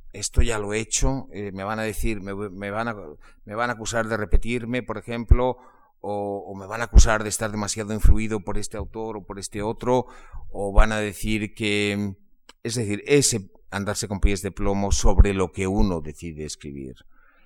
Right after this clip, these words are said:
Y eso, insisto, casi creo que por primera vez en todos estos años me da la impresión de que ahora no lo tengo o no lo voy a tener. La cuestión es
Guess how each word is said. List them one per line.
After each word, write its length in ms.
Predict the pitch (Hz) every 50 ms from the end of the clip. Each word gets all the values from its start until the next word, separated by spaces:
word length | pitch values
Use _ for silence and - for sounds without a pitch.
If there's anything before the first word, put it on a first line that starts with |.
| _ _ _ _ -
Y 180 | - 113 113 143
eso, 580 | 156 - - - 120 123 135 - - - - -
insisto, 540 | 98 95 87 - 117 113 107 - - 87 82
casi 340 | - 113 117 - - 120 -
creo 280 | - 120 123 117 101
que 100 | 87 90
por 160 | 80 - -
primera 300 | - 95 90 98 104 104
vez 300 | 101 104 104 95 90 -
en 140 | 90 82 78
todos 260 | - 104 104 104 101
estos 320 | 107 101 - - 98 90 104
años 420 | 101 98 92 90 92 98 95 -
me 100 | - 87
da 60 | 82
la 100 | 85 87
impresión 560 | 87 82 87 85 - - 85 82 85 87 87 82
de 120 | 85 78
que 220 | - - 78 73 73
ahora 460 | 73 78 80 80 82 82 80 78 - -
no 200 | 69 78 82 87
lo 120 | 90 82
tengo 320 | - 82 82 82 80 87 85
o 220 | - - 78 78
no 140 | 78 82 85
lo 80 | 82
voy 120 | 82 82 80
a 80 | 78
tener. 380 | 73 92 98 117 110 90 82 - -
La 100 | - 76
cuestión 420 | - - - - - 98 98 98 95
es 320 | 95 95 90 - -